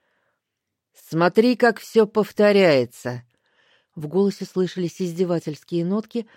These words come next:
а рука по-прежнему сжимала мое запястье, не давая шагнуть ни вперед, ни назад. «Просто знай, что когда я убью и его тоже,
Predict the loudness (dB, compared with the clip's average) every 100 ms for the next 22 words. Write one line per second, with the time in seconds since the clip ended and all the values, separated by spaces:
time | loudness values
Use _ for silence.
0 | _ -6 -4 -2 -4 -4 -2 -2 -2 -4
1 | -4 -4 -4 -4 -2 -4 -4 -4 -4 -6
2 | -4 -4 -4 -6 -6 -6 _ _ _ -4
3 | -2 0 0 0 0 -4 -4 -4 -4 -4
4 | -6 -2 -2 -2 -4 -4 -4 -4 -6 -8
5 | _ _ _ _ _ _ _ _ _ _
6 | _ _ _ -6 0 0 0 0 0 2
7 | 2 4 2 0 -4 0 -2 2 2 4
8 | 4 4 2 0 -4 0 2 4 2 0
9 | -2 -4 -4 -2 -2 -2 -6